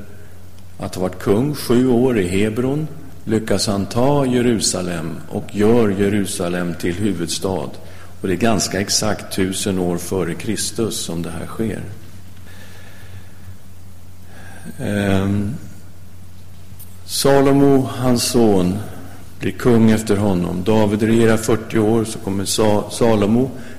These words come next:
regera också fyrtio år. Han får regera i ett fridsrike. David krigar i stort sett hela tiden, eh, men vann fred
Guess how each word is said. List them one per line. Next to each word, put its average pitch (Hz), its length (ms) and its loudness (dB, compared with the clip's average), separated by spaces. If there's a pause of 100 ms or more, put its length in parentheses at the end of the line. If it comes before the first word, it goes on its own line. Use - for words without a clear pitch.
regera 104 360 4
också 101 260 0
fyrtio 113 460 0
år. 117 360 2 (840)
Han 98 140 -6
får 113 160 2
regera 110 440 6
i 107 40 2
ett 104 100 -4
fridsrike. 113 1120 0 (360)
David 104 460 4
krigar 104 420 2
i 104 100 2
stort 95 320 -2
sett 90 180 0
hela 87 220 -2
tiden, 127 600 -2 (1080)
eh, 92 500 2
men 104 300 2
vann 113 320 4
fred 113 720 0